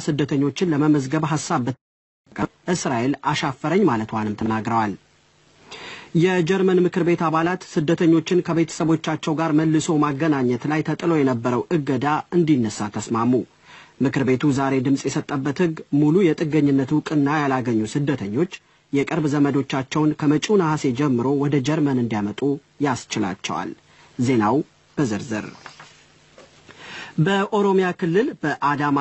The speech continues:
ከተማ ዛሬ በጸጥታ ኃይሎችና በነዋሪዎች መካከል በተፈጠረ ግጭት ሶስት ሰዎች መቁሰላቸውን ነዋሪዎች ለዶይቸ ቬለ ተናገሩ። ግጭቱ የተቀሰቀሰው ህገወጥ የተባሉ ቤቶች ለማፍረስ ሲሞከር ነው ተብሏል።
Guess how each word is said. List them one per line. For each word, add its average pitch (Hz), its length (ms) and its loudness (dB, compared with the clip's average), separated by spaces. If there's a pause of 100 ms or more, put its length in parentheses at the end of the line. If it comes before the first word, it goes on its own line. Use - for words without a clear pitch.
ከተማ 143 320 -2 (140)
ዛሬ 151 320 -2
በጸጥታ 151 480 -6
ኃይሎችና 156 640 0
በነዋሪዎች 156 580 0
መካከል 151 460 -2
በተፈጠረ 123 600 -4
ግጭት 120 360 -2 (320)
ሶስት - 300 -2
ሰዎች 160 320 -2
መቁሰላቸውን 151 720 -2 (180)
ነዋሪዎች 113 460 0
ለዶይቸ 117 420 -4
ቬለ 107 200 -4
ተናገሩ። 110 480 -2 (580)
ግጭቱ 147 300 0
የተቀሰቀሰው 135 760 -4 (100)
ህገወጥ 151 440 -2
የተባሉ 143 420 -2
ቤቶች 123 320 -4 (280)
ለማፍረስ 131 500 -2
ሲሞከር 113 540 -2
ነው 104 120 -6
ተብሏል። 120 380 0